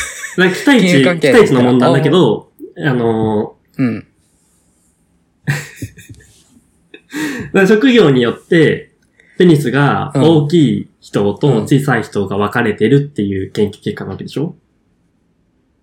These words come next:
Speaker 2: うん。うん。
Speaker 1: ってことは、職業を聞くと、その相手のペニスの大きさの期待値が
Speaker 2: うん。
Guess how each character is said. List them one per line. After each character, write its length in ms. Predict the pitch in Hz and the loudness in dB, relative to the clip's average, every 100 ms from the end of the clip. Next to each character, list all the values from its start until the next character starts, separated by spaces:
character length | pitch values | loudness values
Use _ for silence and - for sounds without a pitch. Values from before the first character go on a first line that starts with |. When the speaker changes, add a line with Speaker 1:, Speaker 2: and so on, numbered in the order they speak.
| _ - | _ -6
Speaker 2:
う 80 | 131 | -4
ん。 140 | 113 | -4
う 40 | 107 87 | -6 -10
ん。 20 | |
Speaker 1:
っ 40 | |
て 60 | 175 | 0
こ 100 | 208 | 0
と 120 | 202 | 2
は、 280 | 165 156 110 | 2 0 0
職 280 | - 185 220 | 0 2 6
業 140 | 180 | 4
を 80 | 113 | 2
聞 120 | - | -4
く 140 | - - | -10 -2
と、 420 | 139 120 95 - _ _ _ _ _ _ | 0 0 -2 -10 _ _ _ _ _ _
そ 140 | - 180 | 0 2
の 100 | 185 | 4
相 240 | 190 190 | 2 2
手 100 | 202 | 2
の 120 | 185 | 4
ペ 140 | 185 196 | 4 4
ニ 100 | 156 | 4
ス 140 | 117 | 2
の 480 | 123 131 101 95 - _ _ _ _ _ _ _ _ | 0 2 0 -4 -14 _ _ _ _ _ _ _ _
大 240 | 143 127 | -2 -2
き 80 | - | -4
さ 520 | - 113 113 110 - _ _ - | -6 -4 -4 -8 -10 _ _ -2
の 340 | 180 - - - _ _ _ _ _ - | 0 0 -2 -14 _ _ _ _ _ -14
期 120 | - | -4
待 200 | 156 110 | -2 -2
値 100 | 143 | -2
が 240 | 143 113 147 | -2 -2 -2
Speaker 2:
う 80 | |
ん。 240 | 127 104 | -4 -6